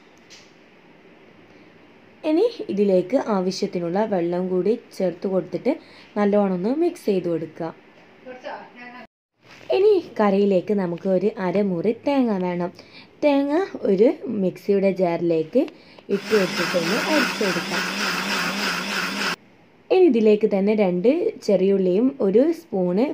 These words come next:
പെരിഞ്ജീരകവും കൂടി ചേർത്തിട്ട് അരിച്ചെടുക്കാം. അപ്പോൾ നമ്മുടെ കറി നല്ലോണം തിളച്ച് വരുന്നുണ്ട്. ഇനി ഇതിലേക്ക് കുറച്ച് പുളി കഴുകിയതും കൂടി ചേർത്ത്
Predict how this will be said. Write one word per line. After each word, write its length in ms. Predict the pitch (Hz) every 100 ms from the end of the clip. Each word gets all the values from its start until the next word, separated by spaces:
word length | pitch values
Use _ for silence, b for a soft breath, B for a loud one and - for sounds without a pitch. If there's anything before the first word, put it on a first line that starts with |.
| -
പെരിഞ്ജീരകവും 680 | 185 180 180 196 185 185 180
കൂടി 200 | 175 180 208
ചേർത്തിട്ട് 400 | 185 160 170 - 605 -
അരിച്ചെടുക്കാം. 640 | 269 - 202 165 - 151 - _ _ - - - B B B B B B
അപ്പോൾ 160 | B 277
നമ്മുടെ 240 | 233 196 220 220
കറി 180 | 180 202 214
നല്ലോണം 540 | 170 175 170 185 254 -
തിളച്ച് 400 | 175 165 - 240 214
വരുന്നുണ്ട്. 600 | 170 165 175 165 160 247 302 B B B B _ _ _ _ _ _ -
ഇനി 100 | 330 320
ഇതിലേക്ക് 400 | 208 196 185 214 339 -
കുറച്ച് 340 | 202 - - 254 -
പുളി 320 | 185 170 202 415 - B B -
കഴുകിയതും 580 | 214 180 175 196 196 190 175
കൂടി 240 | 175 175 320 370 -
ചേർത്ത് 360 | 202 175 170